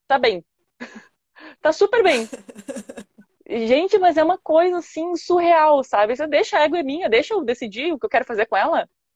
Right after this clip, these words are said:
Speaker 1: sabe? Então, é muita gente pra dar opinião, mas pouca gente pra tentar entender o teu lado e tentar realmente entender que linha tu quer seguir e aprender mais, né? Tem muita,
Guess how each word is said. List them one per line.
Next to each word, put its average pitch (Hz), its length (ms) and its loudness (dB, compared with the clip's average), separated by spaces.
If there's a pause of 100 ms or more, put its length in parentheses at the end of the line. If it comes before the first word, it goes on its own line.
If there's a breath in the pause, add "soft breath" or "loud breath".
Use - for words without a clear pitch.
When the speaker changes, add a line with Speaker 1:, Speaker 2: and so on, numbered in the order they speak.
(540)
Speaker 1:
sabe? 220 380 0
Então, 262 180 2
é 294 60 4
muita 320 260 0
gente 320 180 -6
pra 285 120 -6
dar 262 100 4
opinião, 247 600 0 (420)
mas 233 180 -2
pouca 311 280 2
gente 285 260 -4
pra 277 200 0
tentar 262 460 -2
entender 240 540 0
o 302 100 0
teu 294 180 4
lado 226 520 2 (300)
e 240 100 -8
tentar 254 840 0 (140)
realmente 311 600 -2
entender 269 340 0
que 359 120 -4
linha 262 300 -4
tu 208 100 -8
quer 190 120 0
seguir 180 440 -4 (360)
e 190 200 2
aprender 196 340 2
mais, 170 340 -4
né? 143 140 -12 (280)
Tem 170 160 -8
muita, 170 440 -4